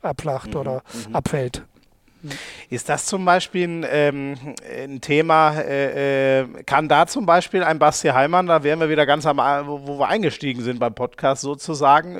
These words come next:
Speaker 2: w-, war das vielleicht so ein bisschen auch die Krux, dass wir ein bisschen wenig Möglichkeiten hatten, den ersten Mittelblock Goller Köster zu entlasten?
Speaker 1: Ja, genau, das ist, äh, zum Beispiel so ein Thema.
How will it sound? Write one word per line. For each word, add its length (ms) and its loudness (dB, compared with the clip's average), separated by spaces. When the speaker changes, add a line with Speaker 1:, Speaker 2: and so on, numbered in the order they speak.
Speaker 2:
w-, 160 -10
war 160 2
das 180 0
vielleicht 340 0
so 100 -4
ein 160 -10
bisschen 260 -6
auch 220 -4
die 140 -10
Krux, 360 -10
dass 160 -6
wir 80 -2
ein 80 -4
bisschen 300 -4
wenig 300 -2
Möglichkeiten 760 -2
hatten, 240 -2
den 140 -4
ersten 380 -2
Mittelblock 580 -2
Goller 280 4
Köster 420 -2
zu 120 -10
entlasten? 640 -2
Speaker 1:
Ja, 240 4
genau, 280 2
das 220 0
ist, 260 -4
äh, 120 2
zum 140 -6
Beispiel 320 0
so 140 -2
ein 80 -4
Thema. 340 -8